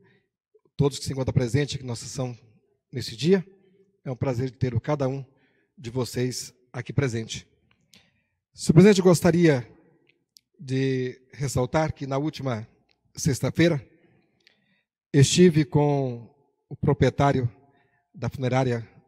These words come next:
eh, Conselvan e também São João, né, o Júnior e a Rita, no qual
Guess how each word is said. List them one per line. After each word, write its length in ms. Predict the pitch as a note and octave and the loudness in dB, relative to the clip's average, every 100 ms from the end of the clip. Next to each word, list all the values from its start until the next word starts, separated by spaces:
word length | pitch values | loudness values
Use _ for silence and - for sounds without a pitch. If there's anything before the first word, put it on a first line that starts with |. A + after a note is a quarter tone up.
| _ | _
eh, 420 | C3 A2+ A2+ A2+ A2 | -8 -6 -4 -6 -8
Conselvan 600 | B2+ - A2+ A2+ D3 C3 | -12 -8 -8 -4 -4 -6
e 40 | |
também 220 | - A#2+ | -8 -12
São 180 | A2+ A#2 | -10 -10
João, 240 | G#2 D#3+ F3 | 0 2 2
né, 120 | C#3 | 0
o 120 | A#2 | -2
Júnior 480 | G#2+ D#3 F3 B2 A#2+ _ _ _ _ _ - | 0 2 2 2 -4 _ _ _ _ _ -4
e 80 | C3 | -2
a 80 | B2 | 0
Rita, 480 | C#3+ F#3+ - A#2 - _ _ _ _ _ | 0 -2 -4 -8 -12 _ _ _ _ _
no 80 | - | -8
qual 480 | C3 C#3 B2+ B2 | -2 2 0 -2